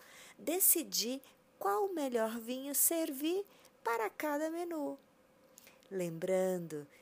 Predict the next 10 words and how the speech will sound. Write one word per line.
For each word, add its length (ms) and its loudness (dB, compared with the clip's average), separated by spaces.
que 160 -8
para 460 -2
uma 320 -8
boa 440 4
harmonização, 1200 -2
devemos 640 2
também 760 -2
levar 400 -4
em 180 -8
consideração 1080 0